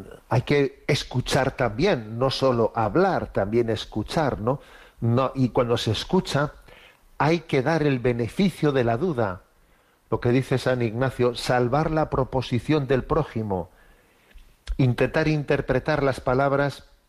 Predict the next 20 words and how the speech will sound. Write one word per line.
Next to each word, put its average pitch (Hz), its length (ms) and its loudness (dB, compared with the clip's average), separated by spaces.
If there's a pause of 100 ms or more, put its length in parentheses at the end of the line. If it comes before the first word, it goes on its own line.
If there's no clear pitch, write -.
(220)
y 123 120 -2
acciones, 139 680 0 (640)
bueno, 127 300 -4
pues, 101 360 -6 (500)
con 113 180 2
la 104 80 4
hipótesis 151 560 0
de 143 100 0
que 135 120 0
puedan 147 380 0
tener 135 400 0
otra 135 320 0
perspectiva 127 680 0
distinta 127 600 -2
de 123 100 4
la 117 100 2
que 120 160 -2
yo 131 280 0
he 123 140 4
visto, 107 560 -2